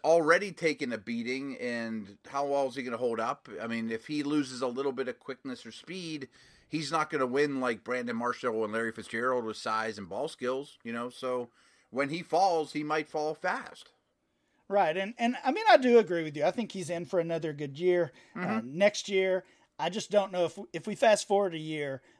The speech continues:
Speaker 2: are you gonna be able to trade him for that rookie coming off, uh, you know, a promising season?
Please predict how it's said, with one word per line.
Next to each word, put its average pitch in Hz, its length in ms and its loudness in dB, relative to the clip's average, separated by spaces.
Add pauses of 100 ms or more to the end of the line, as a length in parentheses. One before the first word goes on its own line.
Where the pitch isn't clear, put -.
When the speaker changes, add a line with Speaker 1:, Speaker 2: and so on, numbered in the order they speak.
(160)
Speaker 2:
are 165 80 0
you 180 140 -6
gonna 180 200 -2
be 165 220 0
able 156 180 -4
to 165 140 -10
trade 160 340 -4
him 147 320 -6 (1160)
for 175 160 -2
that 165 200 2
rookie 170 320 -4
coming 160 320 -4
off, 147 300 -2
uh, 143 160 -4 (1500)
you 143 120 -10
know, 131 140 -4
a 147 40 0
promising 151 500 -2
season? - 460 -10